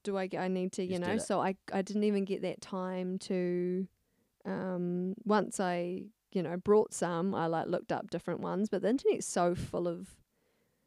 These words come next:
Speaker 1: it's actually quite hard to sift through
Speaker 2: Yeah,
Speaker 1: what
Speaker 2: flood of
Speaker 1: is
Speaker 2: facts, yeah.
Speaker 1: Yeah, so, so that was a wee bit hard. So I was like, "Oh, I need to try and not, like, complicate it too much."
Speaker 2: Yeah.
Speaker 1: And,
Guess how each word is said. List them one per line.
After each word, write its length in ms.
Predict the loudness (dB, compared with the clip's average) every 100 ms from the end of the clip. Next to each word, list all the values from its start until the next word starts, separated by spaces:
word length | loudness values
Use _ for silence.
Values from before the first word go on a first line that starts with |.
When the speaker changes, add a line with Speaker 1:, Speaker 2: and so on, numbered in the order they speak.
| -12
Speaker 1:
it's 140 | -10
actually 220 | -8 -10
quite 240 | -12 -12 -10
hard 260 | -10 -10 -12
to 100 | -14
sift 340 | -12 -12 -12
through 220 | -12 -10 -8
Speaker 2:
Yeah, 140 | -10
Speaker 1:
what 60 | -10
Speaker 2:
flood 260 | -10 -6
of 80 | -4
Speaker 1:
is 60 | -4
Speaker 2:
facts, 400 | -4 -8 -12 -14
yeah. 120 | -6
Speaker 1:
Yeah, 400 | 2 4 2 -2
so, 420 | -6 -2 -2 0 -2
so 140 | 0
that 100 | 0
was 120 | 0
a 20 | 0
wee 120 | -2
bit 100 | -2
hard. 340 | -6 -6 -6
So 120 | -4
I 100 | -4 -4
was 100 | -6
like, 200 | -8 -6
"Oh, 80 |
I 120 | -6 -4
need 200 | -4 -6
to 100 | -8
try 320 | -6 -4 -4
and 180 | -2 -2
not, 300 | -4 -6 -10
like, 280 | -10 -10 -8
complicate 520 | -8 -8 -10 -8 -8
it 140 | -10
too 160 | -8 -8
much." 420 | -8 -10 -14 -8
Speaker 2:
Yeah. 80 | -6
Speaker 1:
And, 280 | -6 -6 -10